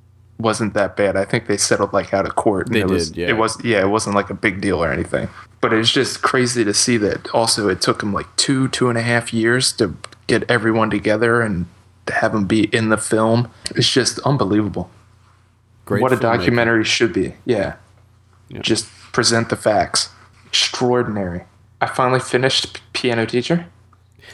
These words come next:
Speaker 1: I mean, we won't really talk about it, but I <laughs> just wanna announce that I finally finished it.
Speaker 2: <laughs>
Speaker 1: I think this has spanned over, like, five episodes.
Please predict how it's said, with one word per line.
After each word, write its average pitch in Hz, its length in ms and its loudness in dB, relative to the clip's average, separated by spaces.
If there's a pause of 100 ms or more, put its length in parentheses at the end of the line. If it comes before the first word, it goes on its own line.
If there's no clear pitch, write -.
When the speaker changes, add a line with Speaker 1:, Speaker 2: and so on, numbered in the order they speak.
Speaker 1:
I 120 40 -6
mean, 113 160 0
we 117 100 2
won't 120 200 2
really 117 220 2
talk 123 260 0
about 113 320 2
it, - 80 -10
but 120 100 2
I 117 60 2
<laughs> - 180 0
just - 240 0
wanna 127 180 0
announce 120 440 0
that 120 160 -2
I 117 60 2
finally 131 520 -4
finished 120 440 -6
it. 123 160 -2 (320)
Speaker 2:
<laughs> - 300 -6
Speaker 1:
I 120 60 0
think 123 260 -2
this 123 160 -2
has 123 120 -4
spanned 123 340 -4
over, 120 220 -2
like, 113 200 -4
five 117 460 -2
episodes. 113 680 -4